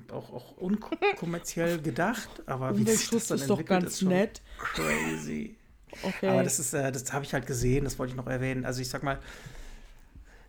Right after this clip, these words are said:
Speaker 1: das muss man nicht sehen, das ist ja filmisch <laughs> jetzt nichts Besonderes, ne? Aber wenn man sich für das Thema interessiert, macht mal einen Probemonat Join und dann guckt euch das an.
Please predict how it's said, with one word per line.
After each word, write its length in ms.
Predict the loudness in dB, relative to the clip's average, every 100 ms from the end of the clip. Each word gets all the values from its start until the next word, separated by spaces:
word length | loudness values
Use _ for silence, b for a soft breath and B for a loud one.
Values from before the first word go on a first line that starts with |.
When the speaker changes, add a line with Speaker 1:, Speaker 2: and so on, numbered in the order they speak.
| -8
Speaker 1:
das 140 | 0
muss 200 | 0 2
man 140 | 2 2
nicht 140 | 2
sehen, 160 | 0 0
das 120 | 0
ist 120 | -2
ja 180 | 0 0
filmisch 800 | -4 -12 -14 -4 2 4 4 4
<laughs> 100 | 2
jetzt 120 | 2
nichts 140 | -2
Besonderes, 520 | 0 2 2 0 0 0
ne? 120 | 0
Aber 100 | 0
wenn 60 | 0
man 80 | 0
sich 120 | 0
für 120 | 0
das 160 | 0 -2
Thema 260 | 2 2
interessiert, 440 | 2 0 -2 0 0
macht 200 | -2 2
mal 100 | 2
einen 80 |
Probemonat 580 | 2 0 0 0 0 -2
Join 280 | 0 2 2
und 120 | -2
dann 60 | -4
guckt 180 | -6 -6
euch 80 | -6
das 180 | -6
an. 240 | -2 -2